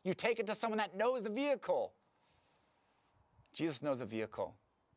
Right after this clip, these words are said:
He wants to fill that loss with the right part in the right way, fix it so it works, and so the whole car works correctly. So don't be haphazard with your soul. Give it to the one who created you.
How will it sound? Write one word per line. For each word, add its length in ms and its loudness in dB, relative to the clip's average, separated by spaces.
He 60 -10
wants 300 -6
to 120 0
fill 440 -2
that 260 -2
loss 400 -4
with 120 -10
the 60 -4
right 280 -2
part 360 -2
in 80 -6
the 80 -4
right 300 0
way, 240 0
fix 320 -6
it 140 -2
so 120 -2
it 80 -2
works, 440 -2
and 80 -14
so 80 -4
the 80 0
whole 300 -2
car 420 0
works 300 -6
correctly. 600 -8
So 160 -4
don't 180 0
be 120 0
haphazard 500 -2
with 140 -6
your 80 -8
soul. 380 -2
Give 140 0
it 80 -6
to 100 -2
the 80 2
one 300 0
who 240 -2
created 500 0
you. 180 -10